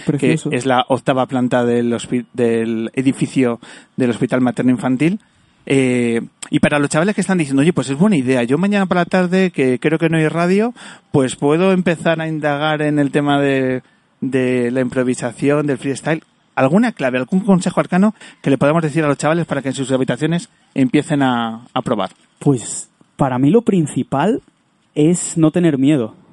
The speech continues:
Speaker 1: A cuando, cuando he intentado improvisar, cuando he intentado rapear y lo he hecho con miedo, lo he hecho con nervios o lo he hecho pensando que me iba a salir mal, me ha salido mal. O sea, porque al final la improvisación se basa en el fallo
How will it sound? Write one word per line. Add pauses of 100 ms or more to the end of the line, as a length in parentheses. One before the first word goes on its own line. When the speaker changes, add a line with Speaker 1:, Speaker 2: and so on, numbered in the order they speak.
(120)
Speaker 1:
A
cuando,
cuando
he
intentado
improvisar,
cuando
he
intentado
rapear (520)
y
lo
he
hecho
con
miedo, (280)
lo
he
hecho
con
nervios
o
lo
he
hecho
pensando
que
me
iba
a
salir
mal, (200)
me
ha
salido
mal. (360)
O
sea,
porque
al
final (160)
la
improvisación
se
basa
en
el
fallo